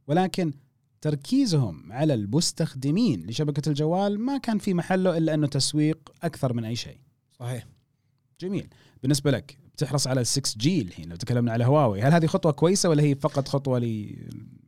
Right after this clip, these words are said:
Speaker 1: ما أدري، يعني تخطيط مستقبلي منهم؟
Speaker 2: شوف، أنا، أنا عارف ومدرك تمامًا إنه كل شركة تنظر للمستقبل. طبعًا إحنا قاعدين نتكلم عن هواوي، م،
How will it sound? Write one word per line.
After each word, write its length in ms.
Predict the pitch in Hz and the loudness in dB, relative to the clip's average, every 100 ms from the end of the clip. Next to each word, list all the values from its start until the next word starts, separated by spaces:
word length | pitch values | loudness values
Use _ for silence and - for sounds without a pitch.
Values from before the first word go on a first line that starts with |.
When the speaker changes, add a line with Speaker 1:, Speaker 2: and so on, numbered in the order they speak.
| _ | _
Speaker 1:
ما 220 | 151 147 | -6 -4
أدري، 180 | 98 87 | -4 -8
يعني 120 | 90 | -6
تخطيط 260 | 110 135 139 | -6 -4 -2
مستقبلي 440 | 131 156 131 87 | 0 0 -2 -8
منهم؟ 220 | 76 73 - _ _ | -14 -16 -20 _ _
Speaker 2:
شوف، 180 | 165 - - | -8 -8 -6
أنا، 60 | 156 | -6
أنا 240 | 156 156 | -4 -2
عارف 340 | 175 135 - | -2 -4 -8
ومدرك 360 | 131 147 139 131 | -6 -4 -4 -8
تمامًا 320 | - 143 139 | -6 -4 -4
إنه 180 | 131 127 | -6 -8
كل 200 | - 165 | -6 -4
شركة 320 | - 151 - | -4 -6 -6
تنظر 260 | 143 147 131 | -6 -6 -6
للمستقبل. 520 | 117 113 113 - 98 _ _ _ _ _ _ _ - | -8 -10 -12 -14 -20 _ _ _ _ _ _ _ -10
طبعًا 200 | 120 117 | -6 -4
إحنا 640 | 117 123 117 120 123 117 | -4 -6 -8 -8 -6 -8
قاعدين 300 | 113 117 127 | -8 -6 -6
نتكلم 280 | 123 147 127 | -2 -2 0
عن 100 | 120 | -2
هواوي، 600 | 120 143 156 156 165 170 | 2 6 6 8 6 4
م، 540 | 170 - 127 120 110 | 0 -8 -10 -8 -10